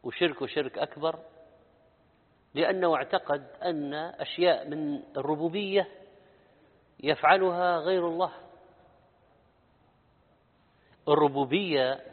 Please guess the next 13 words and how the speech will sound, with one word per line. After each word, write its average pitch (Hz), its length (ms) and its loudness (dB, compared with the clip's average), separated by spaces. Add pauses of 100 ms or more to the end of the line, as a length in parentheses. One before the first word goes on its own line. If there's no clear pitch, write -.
(180)
يعني 113 280 -6
ما 170 140 2
هي 165 160 0
أفعال 120 300 4
الرب؟ 110 360 0 (2250)
الخلق، - 540 -4 (1400)
الرزق، 123 540 -2 (1080)
الإحياء، 127 560 -2 (1200)
الإماتة، 135 500 -2 (1080)
إنزال 131 280 4
المطر، 117 360 -2 (1500)
الشفاء، - 680 -4 (420)
وهكذا. 202 500 -4